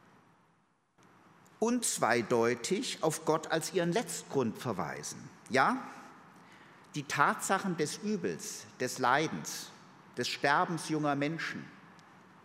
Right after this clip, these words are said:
verweist doch eher in die entgegengesetzte Richtung. Wer kann hier noch von der Liebe Gottes reden? Muss er sich nicht vorhalten lassen,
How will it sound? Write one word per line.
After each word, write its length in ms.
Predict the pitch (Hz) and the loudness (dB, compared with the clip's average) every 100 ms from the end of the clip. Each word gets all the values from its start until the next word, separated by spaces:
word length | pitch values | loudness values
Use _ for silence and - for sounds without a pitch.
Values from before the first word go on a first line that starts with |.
| - | -20
verweist 500 | - 135 120 143 - | -4 0 2 2 0
doch 140 | 156 - | -4 -2
eher 220 | 139 135 | -2 0
in 120 | 127 | -2
die 80 | 127 | -4
entgegengesetzte 880 | 127 156 135 90 78 67 - - - | -4 -4 -6 -8 -10 -12 -14 -14 -14
Richtung. 360 | 76 - - - - - - - - - - - - - - - - - - - - - - - - - - - - - - - - - - - - - - - - - - - - - - - - - | -14 -14 -14 -18 -20 -20 -20 -20 -20 -20 -20 -20 -20 -20 -20 -20 -20 -20 -20 -20 -20 -20 -20 -20 -20 -20 -20 -20 -20 -20 -20 -20 -20 -20 -20 -20 -20 -20 -16 -14 -12 -12 -12 -16 -18 -20 -20 -20 -20 -2
Wer 120 | 147 160 | 0 2
kann 240 | 170 175 | 2 2
hier 200 | 160 196 | 2 2
noch 140 | 185 | 2
von 220 | 180 170 147 | 0 0 0
der 100 | 135 | 0
Liebe 320 | 175 302 117 | -2 -4 -4
Gottes 500 | 98 90 90 - - | -4 -6 -6 -8 -8
reden? 440 | 73 78 165 226 - - - - - - - - - - - _ _ _ _ _ - - - - - - - - - - - 139 | -10 -8 -8 -8 -14 -20 -20 -20 -20 -20 -20 -20 -20 -20 -20 _ _ _ _ _ -20 -20 -20 -20 -20 -20 -20 -20 -20 -20 -12 -2
Muss 180 | 185 | 0
er 120 | 190 180 | 0 -2
sich 200 | 190 - | -4 -4
nicht 220 | 156 - | -4 -6
vorhalten 840 | - 226 208 208 190 190 190 202 | -4 0 0 0 -2 -2 -4 -4
lassen, 560 | 180 180 - 208 190 | -2 -4 -4 -4 -4